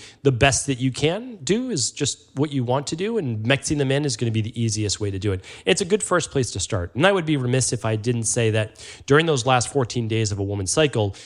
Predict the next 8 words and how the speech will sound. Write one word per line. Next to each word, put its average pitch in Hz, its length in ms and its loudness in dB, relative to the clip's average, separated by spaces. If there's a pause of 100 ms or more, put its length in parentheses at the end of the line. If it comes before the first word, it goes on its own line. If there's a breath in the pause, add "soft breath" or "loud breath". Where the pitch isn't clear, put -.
(120 loud breath)
she - 160 -2
should 117 300 -4
also 135 280 -2
be 120 160 -2
increasing 107 440 -4
her 92 80 -4
cruciferous 107 580 -2
vegetables, - 640 -10